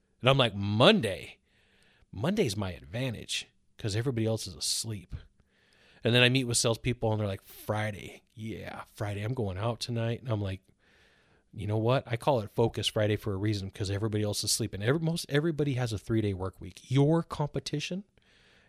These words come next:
your competition that are price matchers and discounters, they work three days a week. They, they go to work on Monday and they're like, "Mm, don't wanna be here. You know, I'm hungover, I'm tired, didn't get to bed early, didn't get the sleep that I needed."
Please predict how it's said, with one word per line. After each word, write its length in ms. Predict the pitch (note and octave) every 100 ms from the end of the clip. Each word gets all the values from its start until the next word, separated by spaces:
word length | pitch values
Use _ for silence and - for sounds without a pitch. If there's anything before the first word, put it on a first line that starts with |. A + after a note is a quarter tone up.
| -
your 100 | D#3
competition 640 | G3 F#3 D3+ E3 E3 F3
that 100 | A#2+
are 60 | G2+
price 320 | - B2+ -
matchers 400 | C#3 C#3 D3 A#2
and 100 | G#2
discounters, 540 | A2 - C#3+ D3 C#3
they 80 | C3+
work 240 | B2 F#2
three 180 | - A#2+
days 220 | A#2 A2
a 40 | G#2
week. 320 | F2 - - _ _ _ _ _ _ _ _
They, 400 | G#2 G2+ G2 F#2 _
they 100 | A2+
go 140 | G2+ C3+
to 60 |
work 180 | C3+ C3+
on 100 | B2
Monday 340 | B2 B2 C3
and 100 | A#2
they're 80 | F#2+
like, 120 | F#2
"Mm, 320 | - A#2 A2 F#2 - - _ _ _ -
don't 160 | G#2+
wanna 180 | A2 G#2
be 140 | G2
here. 200 | F2+ E2+ - _ _ _ - - - - _ -
You 80 | G2
know, 120 | G2
I'm 80 | F2+
hungover, 800 | - B2 A#2+ A#2+ A#2 A#2+ A#2+ A#2
I'm 100 | G#2+
tired, 880 | - - G2+ G#2+ A2+ A2+ A2+ A2 A2 - _ _ -
didn't 240 | A#2 A#2+
get 140 | A#2
to 60 | A#2
bed 260 | G#2+ A2+ A2+
early, 360 | A2+ A2+ A2
didn't 240 | G#2 A2+ A#2
get 100 | G#2+
the 80 |
sleep 380 | G#2 - B2 A#2+
that 100 | A#2+
I 120 | A#2
needed." 520 | A2+ A#2 A#2 A2+ A2